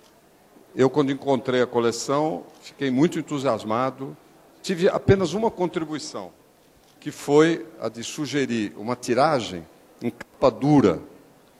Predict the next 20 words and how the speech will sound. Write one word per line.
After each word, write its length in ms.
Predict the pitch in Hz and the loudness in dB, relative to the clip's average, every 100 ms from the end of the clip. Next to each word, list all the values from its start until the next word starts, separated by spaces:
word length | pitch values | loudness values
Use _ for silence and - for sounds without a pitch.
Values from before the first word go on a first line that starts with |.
| _ - _ - | _ -20 _ -2
pra 120 | 127 | 0
poder 300 | 135 131 139 | 2 2 0
ficar 400 | - 147 139 131 | -2 0 4 4
na 80 | 127 | 2
biblioteca 640 | 127 135 113 123 117 123 | 2 2 4 2 2 2
das 160 | 120 117 | 2 0
escolas. 760 | - - 87 80 - - - _ - - _ - | -2 2 2 0 -10 -18 -20 _ -20 -20 _ -8
Nós 160 | 107 113 | -4 -2
passamos 560 | - 123 - 147 143 123 | 0 0 4 4 4 2
a 60 | |
distribuir 480 | 113 - 117 110 107 | 0 -2 -2 2 2
pras 200 | 110 101 | 2 -2
bibliotecas 800 | 104 110 113 - 156 156 175 - - - | 0 4 4 6 4 2 -6 -10 -18 -4
e 100 | - | 4
exemplares 520 | 180 190 175 175 170 170 | 6 6 4 6 6 4
com 160 | 170 | -2
capa 260 | 165 160 170 | 0 0 2
dura, 280 | 135 117 90 | 4 4 2
porque 340 | 98 - 110 | -4 -6 -6
com 420 | - 113 107 101 | -2 -2 0 -2